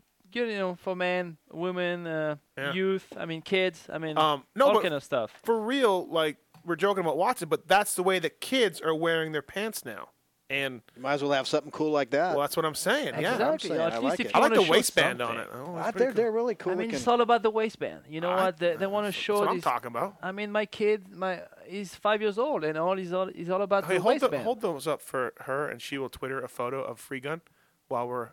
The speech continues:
Speaker 2: on it. Check out, uh, um, at Pookie Mathis? Yeah,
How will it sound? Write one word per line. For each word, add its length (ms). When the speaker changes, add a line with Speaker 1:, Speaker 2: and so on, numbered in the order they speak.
Speaker 2:
on 200
it. 80
Check 200
out, 240
uh, 200
um, 480
at 160
Pookie 200
Mathis? 360
Yeah, 200